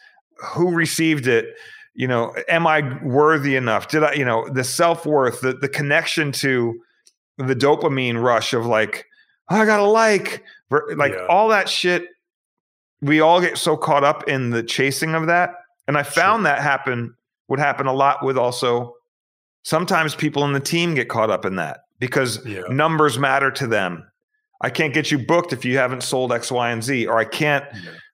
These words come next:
Speaker 1: up you because of this." So there's a level of, like, well, yeah, that matters. And if you're doing great numbers, then that's great for your career. But if you're not, then that's not great for your career. But for your creative,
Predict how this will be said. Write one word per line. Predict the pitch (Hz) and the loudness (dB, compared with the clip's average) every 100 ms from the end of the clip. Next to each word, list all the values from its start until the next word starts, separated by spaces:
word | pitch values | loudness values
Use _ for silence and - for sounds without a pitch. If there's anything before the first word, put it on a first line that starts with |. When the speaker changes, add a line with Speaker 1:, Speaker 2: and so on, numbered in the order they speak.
| _ | _
Speaker 1:
up | 156 151 | 0 0
you | 143 143 131 | 0 0 0
because | 117 113 127 120 | -2 0 0 0
of | 117 113 | -2 0
this." | 156 123 - | 2 2 0
So | 127 | -2
there's | 120 127 131 | -2 -2 -2
a | 127 | 0
level | 139 160 151 | 2 2 2
of, | 131 | 0
like, | 120 110 | 0 0
well, | 131 131 120 - _ | 0 0 -2 -8 _
yeah, | 139 151 | -4 0
that | 143 123 | 2 2
matters. | 131 139 117 | 0 2 0
And | 107 | -4
if | 101 | -8
you're | 113 | -4
doing | 123 139 | -2 -2
great | 127 127 | 0 0
numbers, | 135 143 123 110 | 0 -2 -2 -2
then | 107 | -4
that's | 101 | -4
great | - 135 143 | -2 -2 -2
for | - | -2
your | 107 | -4
career. | 101 127 143 | -4 -2 0
But | 120 | 0
if | 110 | -2
you're | 110 | -4
not, | 117 131 - | 0 -2 -2
then | 113 107 - - - _ | -4 -6 -10 -20 -20 _
that's | 113 143 | -6 -2
not | 156 | 0
great | 143 123 | 0 -2
for | 117 | -2
your | 110 | -4
career. | 107 104 98 - - _ _ | -2 -2 -2 -6 -20 _ _
But | 190 139 - - - _ _ | 2 2 0 -14 -20 _ _
for | - 156 | -4 0
your | 143 139 | 2 0
creative, | - 143 123 139 190 196 - | 0 2 2 2 0 -2 -6